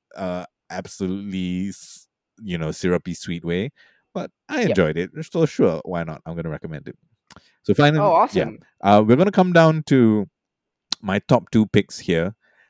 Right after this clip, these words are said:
Speaker 1: uh, of which I
Speaker 2: Okay.
Speaker 1: believe, uh, Hize has caught both of them. Uh,
Speaker 2: Yeah,
Speaker 1: first of all,
Speaker 2: right.
Speaker 1: let's start off with Spy Family, which in s-, a surprise to some of you, maybe it's not my top pick of the thing, but it's definitely worth recommending.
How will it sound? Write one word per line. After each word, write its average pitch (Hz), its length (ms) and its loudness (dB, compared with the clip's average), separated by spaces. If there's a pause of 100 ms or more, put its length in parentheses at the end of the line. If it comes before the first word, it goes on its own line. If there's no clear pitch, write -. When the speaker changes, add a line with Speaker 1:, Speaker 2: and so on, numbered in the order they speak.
Speaker 1:
uh, 87 220 4
of 92 180 0
which 98 140 2
I 95 80 2
Speaker 2:
Okay. - 20 2
Speaker 1:
believe, 92 320 0
uh, 82 180 0
Hize 85 180 -4 (280)
has 85 280 -4
caught - 280 -2
both 90 380 0
of 104 160 -6
them. 135 260 -4 (460)
Uh, 92 360 0 (140)
Speaker 2:
Yeah, 196 160 4
Speaker 1:
first 202 100 0
of 202 80 0
all, 208 140 4
Speaker 2:
right. - 20 0
Speaker 1:
let's 185 200 -2
start 175 200 0
off 170 120 -2
with 135 160 -2
Spy 139 440 -4
Family, 107 540 -4
which 98 420 -2
in 98 560 -4 (100)
s-, 117 100 -12
a 127 160 -4
surprise 214 360 -2
to 202 100 -6
some 190 180 -2
of 175 140 -6
you, 180 100 -4
maybe 113 600 -2
it's 113 180 0
not 98 340 0
my 95 140 -4
top - 220 -6
pick 101 160 -4
of 87 80 -8
the 85 100 -6
thing, 110 200 -6
but 92 160 2
it's 90 160 -2
definitely 87 580 -2
worth 82 240 -2
recommending. 80 520 -8